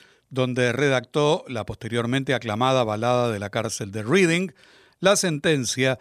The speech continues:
supuso la pérdida de todo aquello que había conseguido durante sus años de gloria. Con El abanico de Lady Windermere,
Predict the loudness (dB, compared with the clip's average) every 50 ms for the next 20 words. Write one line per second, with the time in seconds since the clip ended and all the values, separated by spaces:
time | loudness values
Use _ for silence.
0 | _ _ _ _ _ -12 -8 -8 -6 -2 0 0 2 2 2 2 2 2 2 2
1 | 2 2 2 0 -2 0 2 2 2 2 0 -2 0 2 2 2 4 2 2 2
2 | 0 -2 -2 0 0 -2 0 0 -2 0 2 0 0 0 -2 -4 -4 -4 -6 -4
3 | -4 -2 -2 0 2 2 0 2 0 0 -2 -2 -2 -4 -8 -8 -8 -8 -4 -2
4 | 0 0 2 0 -2 -2 -2 -4 -4 -4 -4 -4 -4 -4 -8 -10 -12 -14 -16 -18
5 | -20 _ _ _ _ _ _ _ _ _ _ _ _ _ _ _ _ _ _ _
6 | _ _ _ _ _ _ _ _ _ _ _ 2 4 4 4 2 0 -2 -2 0
7 | 2 4 4 4 4 2 -2 -2 0 0 2 2 2 2 2 0 0 0 0 0
8 | -2 -2 -2 0 0 0 0 0 -2 -2 -2 -2 -2 0 2 2 2 0